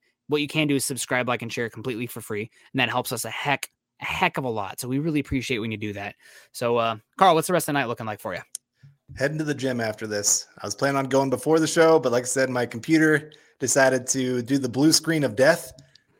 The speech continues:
Speaker 2: And so I had to get my computer running just so I could do the show.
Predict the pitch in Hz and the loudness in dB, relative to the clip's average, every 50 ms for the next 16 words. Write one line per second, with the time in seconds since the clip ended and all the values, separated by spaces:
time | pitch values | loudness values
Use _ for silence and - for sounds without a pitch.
0 | _ - 113 110 113 110 110 110 110 - 131 127 151 160 147 143 175 156 156 156 | _ -6 -4 -2 -2 -2 -2 -2 0 2 4 6 6 6 6 4 4 6 4 4
1 | 156 139 - - 190 196 196 180 175 175 175 175 165 156 147 165 151 - 170 160 | 2 2 -4 0 4 6 6 8 8 8 6 6 2 4 6 6 6 8 6 6
2 | 151 156 156 139 156 151 143 139 - - 165 156 156 151 151 151 151 - - | 6 4 2 2 2 4 4 2 4 6 8 8 8 8 6 4 2 -2 -18